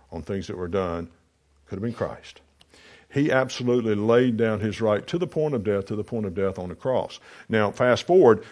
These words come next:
he's saying to these people, "Don't grumble or complain within the church or within any part of your life, in, in anything you do, because what it is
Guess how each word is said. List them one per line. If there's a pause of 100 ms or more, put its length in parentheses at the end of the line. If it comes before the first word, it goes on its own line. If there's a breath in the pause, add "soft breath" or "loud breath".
he's
saying
to
these
people, (280 loud breath)
"Don't
grumble
or
complain
within
the
church
or
within
any
part
of
your
life,
in,
in
anything
you
do, (300 loud breath)
because
what
it
is